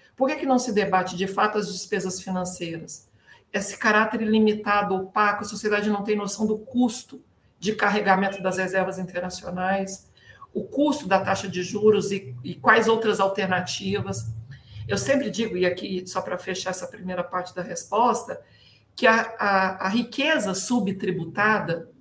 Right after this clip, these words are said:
está muito bem, bem remunerada na dívida pública. A riqueza subtributada está muito bem remunerada na dívida.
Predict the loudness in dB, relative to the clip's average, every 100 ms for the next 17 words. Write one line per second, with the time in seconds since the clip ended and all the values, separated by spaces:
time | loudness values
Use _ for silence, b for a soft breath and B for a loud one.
0 | _ -20 b b -2 2 4 4 2 0
1 | 0 0 -2 -2 0 2 0 0 0 2
2 | 2 0 -4 -8 -6 -8 -6 -12 -12 -20
3 | _ _ _ _ _ _ _ _ _ 0
4 | 0 -2 4 4 4 0 -2 -2 -2 -2
5 | -2 -4 -6 -6 -4 -2 -4 -6 -14 _
6 | _ -4 0 2 6 4 2 -2 0 2
7 | 2 2 2 0 0 -2 -2 -2 -4 -6
8 | -16